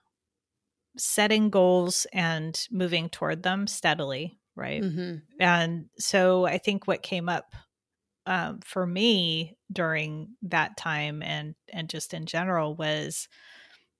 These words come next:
Speaker 1: realizing, uh, it w-, it's good to stop and assess where you have done well over the past year, you know, especially at the end of the year. And it, it lined up with that timing of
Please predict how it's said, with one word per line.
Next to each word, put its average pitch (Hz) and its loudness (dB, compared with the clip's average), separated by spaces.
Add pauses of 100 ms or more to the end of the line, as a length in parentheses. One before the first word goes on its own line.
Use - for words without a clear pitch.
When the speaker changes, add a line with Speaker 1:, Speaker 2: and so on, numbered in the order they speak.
(180)
Speaker 1:
realizing, 185 8 (1400)
uh, - -14 (520)
it 233 8
w-, 240 12
it's 254 8
good 269 6
to 302 2
stop 226 4
and 180 -2
assess - 0 (480)
where 196 8
you 175 4
have 262 6
done 156 4
well 143 -2 (580)
over 175 4
the 156 -2
past 147 0
year, 147 -8 (140)
you 180 -8
know, 156 -6
especially 170 -4
at 160 -6
the - -14
end 165 -6
of 165 -16
the 156 -10
year. 147 -6
And 180 -4
it, - -4
it 202 -2
lined 190 0
up 185 -2
with 170 -4
that 160 0
timing 170 -6
of 147 -8